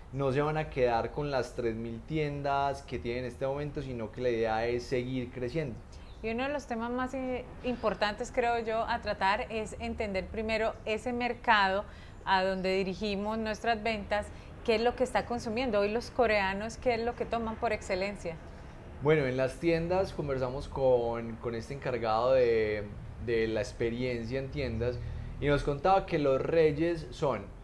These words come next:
Speaker 1: el americano y el ice americano, que es a base de agua y de espresso.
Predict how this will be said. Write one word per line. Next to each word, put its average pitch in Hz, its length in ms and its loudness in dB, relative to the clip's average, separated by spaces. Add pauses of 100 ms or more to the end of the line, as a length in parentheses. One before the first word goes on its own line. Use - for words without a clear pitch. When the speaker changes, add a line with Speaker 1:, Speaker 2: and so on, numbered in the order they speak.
Speaker 1:
el 127 240 2
americano 175 840 -2 (100)
y 127 120 -2
el 120 180 4 (100)
ice 120 120 -4
americano, 117 520 -4 (260)
que 110 380 2
es 104 200 -8 (360)
a 127 120 6
base 127 280 8
de 107 240 4
agua 180 540 2
y 127 120 -4
de 113 40 2
espresso. 113 480 -2